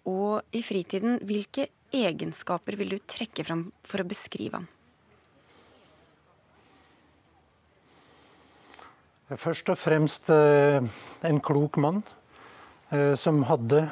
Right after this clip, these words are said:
Speaker 2: mye å dele, og som delte det med så mange. Eh, derfor så ble så mange også veldig glad i ham. Eh, han følte også at,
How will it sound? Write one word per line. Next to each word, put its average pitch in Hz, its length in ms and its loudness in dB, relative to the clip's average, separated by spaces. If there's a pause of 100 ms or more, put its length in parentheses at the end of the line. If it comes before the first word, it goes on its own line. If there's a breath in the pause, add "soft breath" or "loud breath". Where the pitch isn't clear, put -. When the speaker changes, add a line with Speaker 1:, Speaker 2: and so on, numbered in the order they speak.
(140)
Speaker 2:
mye 147 360 4
å 151 180 4
dele, 151 460 4 (600 loud breath)
og 143 120 4
som 156 320 2
delte 143 400 4
det 139 160 4
med 143 220 2
så 151 180 2
mange. 151 380 2 (800 loud breath)
Eh, 147 220 2
derfor 135 420 2
så 147 180 2
ble 135 400 4 (200 loud breath)
så - 200 2
mange 143 220 4
også 131 320 4
veldig 131 320 2
glad 127 300 4
i 143 60 6
ham. 208 200 0 (580 loud breath)
Eh, 139 540 2 (280 loud breath)
han 165 180 4
følte 151 420 2
også 156 380 2
at, - 240 -4